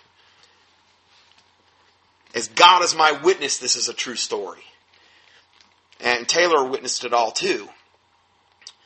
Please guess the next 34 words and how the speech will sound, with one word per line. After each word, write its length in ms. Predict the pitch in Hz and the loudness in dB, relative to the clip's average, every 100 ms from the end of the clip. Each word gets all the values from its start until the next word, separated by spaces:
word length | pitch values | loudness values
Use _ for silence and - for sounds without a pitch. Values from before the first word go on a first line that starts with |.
| _ _ _ | _ _ _
So, 320 | - 196 131 - - _ _ _ _ _ _ _ _ _ - | 0 4 4 2 -16 _ _ _ _ _ _ _ _ _ 2
God 200 | 143 165 | 4 4
and 80 | 180 | 2
Dad 160 | 160 | 0
are 60 | 156 | 0
trying 200 | 156 156 | 0 -2
to 60 | |
point 220 | - 156 143 | -4 -10 -10
you 60 | |
to 80 | 156 | -10
the 80 | 165 | -10
cross, 480 | - 131 110 104 - | -4 -2 -2 -4 -6
which 160 | 123 | -6
is 100 | 120 | -6
your 120 | 123 131 | -4 -6
only 120 | 123 | -6
hope 180 | 131 123 | -10 -10
of 100 | 120 | -12
eternal 320 | - 113 113 | -12 -12 -12
redemption 500 | 113 - 127 - 101 | -6 -4 -2 -6 -8
and 280 | 110 107 123 | -14 -12 -6
reconciliation 800 | 127 117 - 123 110 113 - | -6 -2 -4 -4 -6 -4 -6
to 80 | 110 | -6
God. 340 | - 123 95 82 - - | -4 -2 -2 -6 -16 -12
The 80 | - | 0
silver 540 | - 214 220 220 208 202 - _ | 2 6 4 4 0 -2 -12 _
pen 460 | - 202 165 143 135 - _ _ _ _ _ _ _ _ _ _ - | -6 2 4 2 -2 -18 _ _ _ _ _ _ _ _ _ _ -4
and 180 | 143 135 | -2 -2
the 40 | |
cross 680 | - - 196 160 117 107 - | -6 0 4 6 6 2 -2
only 360 | 160 190 196 160 | 0 0 0 -2
reinforce 720 | 160 156 135 - 185 113 - | -2 -4 -6 -2 0 2 0
this 180 | 135 - | 0 -4
point. 400 | - 165 120 | -6 -12 -14